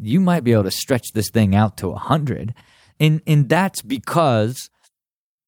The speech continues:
you know, a lot of compounding factors, but one is the depth of knowledge that I now have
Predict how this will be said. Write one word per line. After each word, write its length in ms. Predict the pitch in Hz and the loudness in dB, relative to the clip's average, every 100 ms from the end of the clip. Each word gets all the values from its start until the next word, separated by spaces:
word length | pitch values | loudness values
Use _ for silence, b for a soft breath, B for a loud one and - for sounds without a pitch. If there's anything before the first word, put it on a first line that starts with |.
| _ _ _ _ _ _ _ | _ _ _ _ _ _ _
you 140 | 143 | 0
know, 220 | 123 113 - | 2 0 0
a 80 | 120 | 2
lot 360 | 107 107 143 | 4 4 2
of 160 | 151 - | 0 -2
compounding 760 | 131 135 135 131 135 117 98 | -2 -2 0 0 0 -2 -4
factors, 840 | - - 113 165 - 90 78 90 - | -6 -4 -2 -2 -4 -4 -4 -6 -2
but 140 | 127 | -2
one 260 | 127 123 196 | 2 2 4
is 140 | 151 | 2
the 100 | 95 | 0
depth 380 | 92 113 127 - | -2 0 0 -2
of 100 | 101 | -4
knowledge 600 | 87 90 104 160 101 85 | 0 2 2 2 2 -2
that 140 | 110 98 | -2 0
I 80 | |
now 300 | 95 101 98 | 2 0 0
have 480 | 92 107 101 95 92 | 0 0 0 0 -4